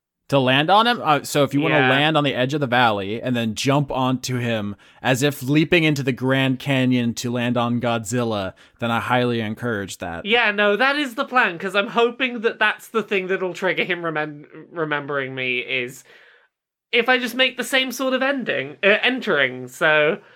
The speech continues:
Speaker 2: do I have to do a roll to, to do my cool drop in from the valley onto him?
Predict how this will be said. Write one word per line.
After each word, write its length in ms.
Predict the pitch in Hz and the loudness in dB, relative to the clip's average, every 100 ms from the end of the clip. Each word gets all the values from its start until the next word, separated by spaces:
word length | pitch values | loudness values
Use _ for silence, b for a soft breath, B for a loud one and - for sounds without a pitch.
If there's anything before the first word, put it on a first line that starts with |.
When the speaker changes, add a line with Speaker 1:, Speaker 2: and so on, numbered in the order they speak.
| b b | b b
Speaker 2:
do 100 | - 226 | 0 2
I 20 | |
have 160 | 254 | 2
to 80 | 254 | 0
do 160 | 233 233 | 2 4
a 60 | 180 | 4
roll 420 | 185 208 214 220 | 4 4 2 0
to, 260 | - 208 - | 4 4 2
to 120 | 208 | -4
do 140 | 202 | -2
my 180 | 196 196 | 2 2
cool 320 | 190 233 208 185 | 2 2 2 0
drop 360 | 196 190 185 | 0 0 0
in 160 | 190 185 | -6 -4
from 160 | 214 | -4
the 80 | 180 | -2
valley 320 | 180 180 185 | 2 2 4
onto 320 | 185 185 220 247 | 2 0 -2 -2
him? 220 | 196 | -2